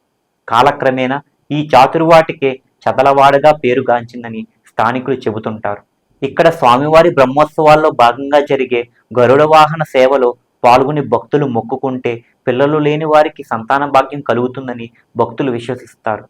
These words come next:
అలాగే స్వామివారి కళ్యాణానికి అన్ని చోట్ల ముహూర్తం పెట్టి కళ్యాణం చేస్తే ఇక్కడ మాత్రం గరుత్మంతుడు వచ్చి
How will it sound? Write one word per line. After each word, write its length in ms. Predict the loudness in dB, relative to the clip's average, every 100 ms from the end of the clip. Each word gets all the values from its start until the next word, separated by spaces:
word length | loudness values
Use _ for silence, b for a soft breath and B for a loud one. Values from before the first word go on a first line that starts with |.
| _
అలాగే 400 | 0 4 4 2
స్వామివారి 580 | -2 2 2 2 2 2
కళ్యాణానికి 840 | 2 0 0 -2 -4 -6 -8 -12 -14 _
అన్ని 280 | -8 -6 -4 -2
చోట్ల 220 | -2 -2
ముహూర్తం 580 | -4 -2 -2 -2 -4 -6
పెట్టి 300 | -6 -6 -2
కళ్యాణం 480 | -2 0 -2 -4 -2
చేస్తే 380 | -4 -2 -6 -8 -12 _
ఇక్కడ 300 | -12 -4 -2
మాత్రం 560 | 0 -2 -2 -4 -8 -12 _ -4
గరుత్మంతుడు 560 | -2 -2 -4 -8 -6 -4
వచ్చి 460 | -4 -6 -8 -10